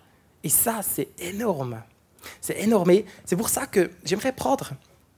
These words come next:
quelque temps par rapport à ce que le Saint-Esprit est à l'œuvre.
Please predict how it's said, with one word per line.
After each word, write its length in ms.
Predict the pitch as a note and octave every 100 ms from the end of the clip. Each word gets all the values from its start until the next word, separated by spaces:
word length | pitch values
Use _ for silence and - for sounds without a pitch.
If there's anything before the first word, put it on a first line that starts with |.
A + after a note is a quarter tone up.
| _ _ - - - -
quelque 280 | B3+ -
temps 400 | A3+ - E3+ G#3 - - - - _ _
par 120 | C#3+
rapport 500 | C#3 - F#3 G3+ F3+ - _ _ _ _ -
à 60 | E3
ce 120 | -
que 80 | C#3+
le 80 |
Saint-Esprit 680 | C3 - G3 - E3+ - D#3+ -
est 200 | C3+ B2
à 80 |
l'œuvre. 360 | A2+ A#2+ G#2+ -